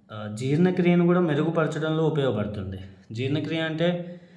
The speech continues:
మెటబాలిజం అంటారు కదా. So, మెటబాలిజాన్ని కూడా మనం మంచిగా జరగడానికి ఉపయోగపడుతుంది. So, నార్మల్గా నేను ఇప్పుడు ప్రోడక్ట్ గురించి చెప్పాను, ప్రోడక్ట్లో ఏమేం కలిపామో, so, దానివల్ల మనకు ఉపయోగం ఏంటి,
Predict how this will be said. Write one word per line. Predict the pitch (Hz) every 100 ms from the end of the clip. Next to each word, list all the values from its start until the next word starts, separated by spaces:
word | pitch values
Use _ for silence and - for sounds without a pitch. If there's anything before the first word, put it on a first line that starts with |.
| - _ 123
మెటబాలిజం | 131 143 143 143 131 131
అంటారు | 120 117 110
కదా. | 113 151 - - - -
So, | 127
మెటబాలిజాన్ని | 120 117 139 143 143 135 139 139
కూడా | 131 131 101 117 - - - - _
మనం | 117 117 117 113 113 - - - _
మంచిగా | 110 120 123 139
జరగడానికి | 139 127 120 123 143
ఉపయోగపడుతుంది. | 117 104 92 92 90 85 85 - - _ _ _ -
So, | 127 113 - - - _
నార్మల్గా | 123 123 143 170 175 175
నేను | 165 160
ఇప్పుడు | 151 156
ప్రోడక్ట్ | - 156 190 208
గురించి | 175 139 113 104
చెప్పాను, | 95 90 82 - - - -
ప్రోడక్ట్లో | 120 139 147 147
ఏమేం | 131 123 131 139
కలిపామో, | 127 117 117 110 107 117 - - - - _ - - - _ -
so, | 160
దానివల్ల | 127 123 120 123
మనకు | 135 127 120
ఉపయోగం | 117 127 123 117
ఏంటి, | 113 107 107 107